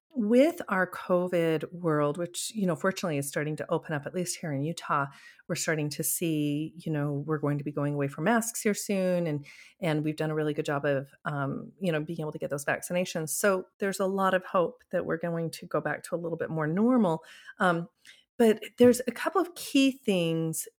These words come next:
that people often miss in the process of connecting. And one is,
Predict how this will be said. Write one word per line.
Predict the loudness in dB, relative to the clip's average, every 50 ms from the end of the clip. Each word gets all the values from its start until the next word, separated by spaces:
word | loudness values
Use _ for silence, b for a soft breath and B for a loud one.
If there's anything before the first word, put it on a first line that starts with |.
| _ -4 0
that | 2 4 4 2 0 -4
people | -4 -4 -2 0 0 0 0
often | 0 -4 -2 -2 -2 -2 0 0 0
miss | 0 0 -2 -2 -2 -4 -4 -4 -4
in | -4 -4 -4
the | -4 -4
process | -4 -4 -4 -4 -4 -6 -8 -8 -8 -10 -12 -6 -4
of | -2 -2 0 -2 -4 -8 B B B B B B B B -4
connecting. | -2 0 2 2 0 -2 -4 -6 -6 -6 -8 -10
And | -6 -4 -4 -4 -2 -2
one | 2 4 6 6 6
is, | 4 2 -2 -4 -4 -4 -6